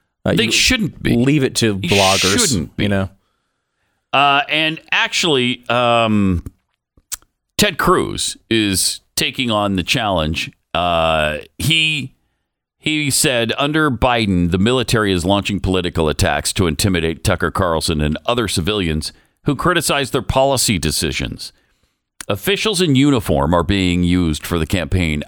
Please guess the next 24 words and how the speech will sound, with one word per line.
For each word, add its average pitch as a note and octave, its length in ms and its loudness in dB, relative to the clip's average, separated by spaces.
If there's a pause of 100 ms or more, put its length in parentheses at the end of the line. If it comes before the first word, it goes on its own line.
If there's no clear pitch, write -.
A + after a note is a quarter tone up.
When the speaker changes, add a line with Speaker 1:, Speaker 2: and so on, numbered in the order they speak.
Speaker 2:
I've B2+ 360 -2
demanded A#2 520 0
a G#2 40 2
meeting F#2+ 520 0 (420)
with G2 140 2
the G#2 80 -4
commandant G#2+ 600 0
of E2+ 140 -2
the E2 80 2
U G#2 160 4
S F#2+ 160 0
M F2+ 100 0
C, F#2+ 180 0
the D2+ 120 0
United C#2+ 320 0
States - 320 -6
Marine A#2 240 0
Corps, D2+ 220 -2
to - 120 -2
put E3+ 200 0
a C3+ 40 -2
stop - 480 -2
to - 140 2
it." - 120 -10